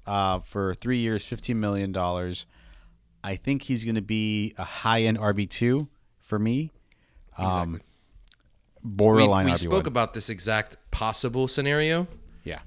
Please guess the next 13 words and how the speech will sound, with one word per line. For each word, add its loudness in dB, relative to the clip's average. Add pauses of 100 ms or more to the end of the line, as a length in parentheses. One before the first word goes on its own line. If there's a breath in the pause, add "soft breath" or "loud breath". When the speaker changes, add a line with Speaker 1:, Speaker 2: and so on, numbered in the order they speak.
(140)
Speaker 2:
Uh, -2
when -6
we -4 (840)
had -4
our -2
pod -2
last -4
week -6
and -8
we -6
were -6
talking -8
about -8